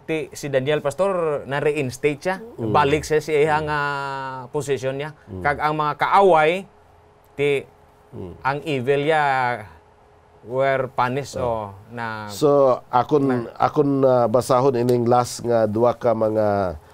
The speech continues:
Speaker 1: Desto?
Speaker 2: ah, libro sa
Speaker 1: Mm-hmm.
Speaker 2: Biblia.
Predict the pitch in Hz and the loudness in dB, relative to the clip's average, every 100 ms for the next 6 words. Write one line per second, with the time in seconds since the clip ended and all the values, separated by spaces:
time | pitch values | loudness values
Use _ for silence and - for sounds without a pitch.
0 | - 123 120 117 117 113 110 104 104 131 | -20 -8 -4 0 2 2 2 0 2 0
1 | 131 139 127 120 110 87 131 127 113 101 | 4 4 2 2 0 -2 -6 -4 -4 -4
2 | 101 92 | -2 -4